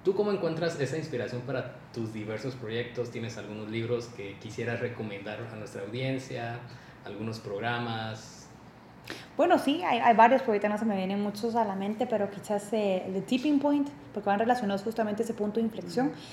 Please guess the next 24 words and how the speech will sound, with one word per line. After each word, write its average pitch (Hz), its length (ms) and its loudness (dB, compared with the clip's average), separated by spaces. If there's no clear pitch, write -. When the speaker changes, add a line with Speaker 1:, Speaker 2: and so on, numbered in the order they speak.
Speaker 2:
y 208 380 2
los 180 240 0
voy 202 180 6
poniendo 226 640 4
porque, 196 560 0
y 240 80 2
también 214 420 4
había, 214 460 6
eh, 185 560 2
otro 214 300 2
que 226 120 2
te 208 120 0
hacía 196 320 4
ver 233 380 4
que 208 140 2
tenías 202 420 0
tan 196 140 -2
solo 202 640 4
cuatro 208 260 4
segundos 196 400 0
para 208 220 2
tomar 185 220 -2
una 214 160 0
decisión. 208 440 -2